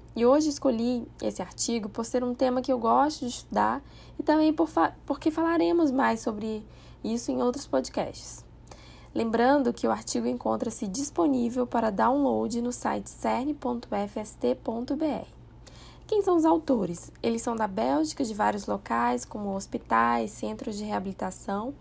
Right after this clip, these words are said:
e de uma faculdade de medicina. Nesse artigo, eles revisam os fatores que influenciam o status respiratório de pacientes com P C e descrevem as opções de tratamento.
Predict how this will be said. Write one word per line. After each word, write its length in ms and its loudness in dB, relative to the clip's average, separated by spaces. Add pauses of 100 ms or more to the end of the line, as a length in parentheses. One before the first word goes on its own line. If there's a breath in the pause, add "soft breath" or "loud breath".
(480 loud breath)
e 100 -2
de 100 0
uma 100 4
faculdade 460 0
de 80 -2
medicina. 480 -2 (1200)
Nesse 320 0
artigo, 380 -4
eles 160 -4
revisam 600 0
os 100 -2
fatores 640 -4 (340 loud breath)
que 140 -2
influenciam 760 0
o 40 2
status 540 -2
respiratório 840 0
de 120 -4
pacientes 800 -4
com 180 -4
P 140 0
C 380 -4 (360 loud breath)
e 60 -4
descrevem 600 4
as 140 2
opções 440 0
de 40 -10
tratamento. 720 -2